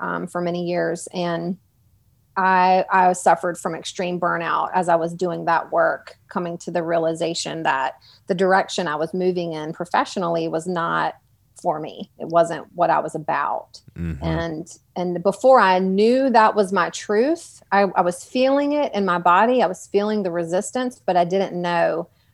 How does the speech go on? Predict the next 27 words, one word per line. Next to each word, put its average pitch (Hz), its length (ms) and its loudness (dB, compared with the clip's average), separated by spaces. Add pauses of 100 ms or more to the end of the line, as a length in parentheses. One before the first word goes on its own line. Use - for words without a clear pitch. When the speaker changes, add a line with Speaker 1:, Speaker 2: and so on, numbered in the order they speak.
(180)
Speaker 1:
that's 185 320 2
what 175 120 0
that 175 160 2
resistance 175 600 -4
was 247 340 4
because 185 240 -8
I 190 60 2
wasn't 180 320 -4 (180)
pa-, 170 340 0 (120)
pausing 190 480 2
and 175 100 -8
tuning 180 380 -6
in 190 220 -2
and 160 120 -8
asking 160 560 -8
myself, - 540 -8
you 180 80 -10
know, 147 120 -8
"What's 160 280 -2
your 175 80 -4
body 165 260 -4
telling 190 380 -8
you?" 67 200 -20
So - 180 -4
I 165 100 2
Speaker 2:
Mm-hmm. 175 80 -2
Speaker 1:
just 170 480 -2